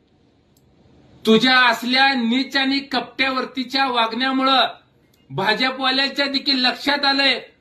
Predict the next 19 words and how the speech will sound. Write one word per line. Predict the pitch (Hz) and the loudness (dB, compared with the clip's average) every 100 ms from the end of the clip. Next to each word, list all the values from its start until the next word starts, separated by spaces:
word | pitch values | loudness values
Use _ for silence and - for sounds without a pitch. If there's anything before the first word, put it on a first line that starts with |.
| _ | _
तू | 240 | -6
लय | 226 247 247 | -2 0 0
दिवस | 247 262 240 | -2 -2 -4
भाजप | 233 214 220 247 | -4 -4 -2 -6
सोबत | - 247 233 247 247 | -6 -6 -4 -4 0
राहू | 226 269 | 2 2
शकत | 254 262 262 262 | 0 -2 -4 -2
नाही, | 254 254 240 196 - _ _ - | 0 2 0 -2 -8 _ _ -6
आणि | 175 220 | -4 -2
म्हणून | 240 226 233 285 | -4 -2 -2 0
भाजपवाले, | 269 233 233 262 262 254 247 | 2 2 0 -4 -4 -4 -4
भाजपच्या | 247 202 214 233 247 254 | -6 -4 -4 -2 -6 -4
वरिष्ठ | 240 233 247 - | -2 -2 -2 -4
नेत्यांनी | 247 240 233 247 247 285 339 349 _ _ _ _ _ _ - | -4 -4 -2 -2 -2 -2 -4 -6 _ _ _ _ _ _ -10
तुला | 226 240 269 269 262 - _ _ _ _ _ _ _ _ - | -4 0 2 2 -2 -8 _ _ _ _ _ _ _ _ -8
आणि | 185 233 | -6 -4
नारायण | 240 220 233 254 262 | -4 -2 0 0 -2
राणेला | 262 254 262 254 214 165 - _ _ _ - | 0 0 0 2 0 0 -10 _ _ _ -10
आणि | 175 214 269 311 | -8 -6 -6 -6